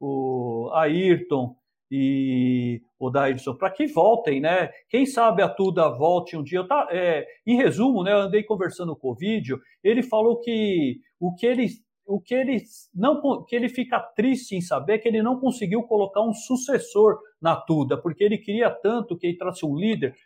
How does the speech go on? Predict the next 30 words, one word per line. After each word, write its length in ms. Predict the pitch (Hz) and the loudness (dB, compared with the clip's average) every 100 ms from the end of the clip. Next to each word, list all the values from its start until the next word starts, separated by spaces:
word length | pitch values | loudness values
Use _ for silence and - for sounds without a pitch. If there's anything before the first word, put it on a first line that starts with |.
| - | -2
que 100 | 240 | 2
pra 160 | 285 | 4
você 300 | 294 285 277 | 4 4 2
ser 240 | - 254 220 | 0 2 2
um, 240 | 190 156 - _ | 2 -2 -8 _
um, 360 | 165 170 143 - | -2 0 0 -6
um 120 | 165 | -8
chefe 400 | 139 - 180 175 | -8 -2 -2 -2
de 180 | 156 151 | -4 -4
torcida 520 | - 127 - 214 170 | -4 -6 -4 -4 0
não 160 | 165 262 | -2 -2
é 40 | |
fácil, 500 | 294 - 147 - - | -2 4 4 4 -4
imagina, 360 | 131 175 185 131 - _ | -4 -2 0 -2 -4 _
você 120 | - | -8
tem 140 | 185 202 | -2 2
que 80 | |
organizar 540 | 214 180 196 160 127 180 | 2 2 0 -2 0 2
ônibus, 380 | 165 165 151 - | 2 2 -2 -8
você 100 | 143 | -8
tem 140 | 165 | -6
que 80 | 165 | -4
organizar 500 | 151 151 151 127 185 | -6 -4 -6 -2 -2
a 40 | |
torcida, 560 | 185 165 127 - 165 143 | 0 -2 -4 -4 -6 -4
você 160 | 143 | -6
tem 200 | 151 165 | -8 -8
que 100 | 156 | -4
organizar 540 | 160 143 165 139 127 180 | 0 0 0 0 0 0
batuque, 720 | 170 123 - 160 170 170 143 | 2 0 2 4 4 4 -6